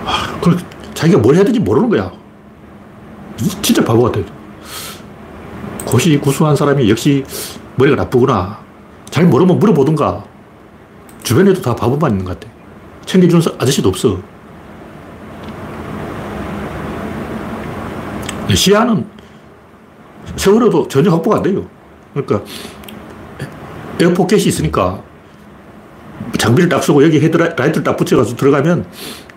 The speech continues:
에어포켓에 들어가면 보이는 거예요. 에어포켓 밑에서는 안 보이죠.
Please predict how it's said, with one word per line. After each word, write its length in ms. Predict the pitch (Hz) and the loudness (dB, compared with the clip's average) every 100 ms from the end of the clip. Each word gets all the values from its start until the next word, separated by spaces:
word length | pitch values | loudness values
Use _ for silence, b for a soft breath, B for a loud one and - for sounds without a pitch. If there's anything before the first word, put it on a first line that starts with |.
| - - | -8 0
에어포켓에 380 | 165 - 190 - | 2 4 2 4
들어가면 240 | 147 151 | 2 4
보이는 240 | 202 117 | 4 4
거예요. 160 | 90 82 - - | 2 -4 -10 -2
에어포켓 520 | 160 165 - 180 185 | 0 2 0 2 4
밑에서는 380 | 156 240 247 139 | 4 2 2 0
안 60 | 82 | 0
보이죠. 320 | 110 139 | 0 0